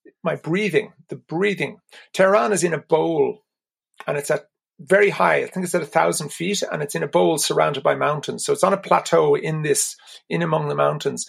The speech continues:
and the air is very thin, and I could feel it in my lungs. Um,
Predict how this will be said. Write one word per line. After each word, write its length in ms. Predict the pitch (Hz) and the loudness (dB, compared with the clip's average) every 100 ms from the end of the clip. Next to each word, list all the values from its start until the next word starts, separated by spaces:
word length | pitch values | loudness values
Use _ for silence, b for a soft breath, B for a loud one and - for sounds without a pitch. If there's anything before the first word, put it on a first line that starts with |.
| B B B | B B B
and 160 | 156 160 | 0 0
the 120 | 175 | 4
air 280 | 180 196 170 | 4 4 4
is 140 | 139 | 2
very 200 | 160 - | 2 0
thin, 400 | - 170 160 - _ _ _ - | 0 0 0 -4 _ _ _ -4
and 80 | 160 | 0
I 60 | |
could 160 | 185 185 | 2 0
feel 260 | - 220 180 | 2 4 4
it 120 | 147 | 4
in 120 | 147 | 0
my 160 | 143 143 | 2 4
lungs. 480 | 143 165 139 123 B B B B B - | 4 2 0 -8 B B B B B -2
Um, 480 | 147 139 127 123 | 2 2 2 -4